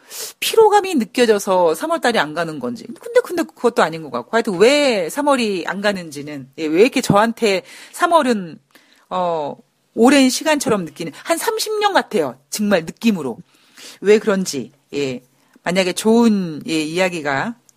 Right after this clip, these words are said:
들리면, 좋은 이야기가 나오면 돈다방 미쓰리에서, 예, 가장 먼저,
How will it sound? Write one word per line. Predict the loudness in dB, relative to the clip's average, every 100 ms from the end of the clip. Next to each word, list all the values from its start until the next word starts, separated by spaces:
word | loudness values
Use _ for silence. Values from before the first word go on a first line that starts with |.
| _
들리면, | -2 0 0 0 -2 -2 -4
좋은 | -2 0 -2 -6 -4
이야기가 | 0 0 -2 -4
나오면 | -2 -4 0 0 0 -6 _ _ _
돈다방 | -2 0 0
미쓰리에서, | -4 -4 -2 -2 2 2 2 _ -10
예, |
가장 | -8 -4 -2 -2
먼저, | -4 -6 -6 -4 -4 -8